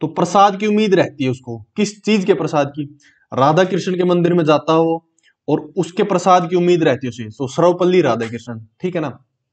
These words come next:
तो वो वहां पे जाकर, जाकर क्या करता है? पूजा करता है। तो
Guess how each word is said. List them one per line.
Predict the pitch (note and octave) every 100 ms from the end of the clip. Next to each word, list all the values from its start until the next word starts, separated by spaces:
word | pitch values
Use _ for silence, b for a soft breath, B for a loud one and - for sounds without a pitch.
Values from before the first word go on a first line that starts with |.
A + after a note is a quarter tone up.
| _ _ _ _ _ b b b b b _
तो | F#3
वो | G3 B3 B3 E3
वहां | D3 F3 F#3+
पे | G#3 G#3+ C#3
जाकर, | E3 F3+ F#3+ F#3+ - - _ _ _ _ _
जाकर | C3 D3 D#3+ E3
क्या | E3+
करता | D#3 C#3+ E3+
है? |
पूजा | E3+ D#3 D#3
करता | A#2+ - G#2+
है। | G#2+
तो | C#3+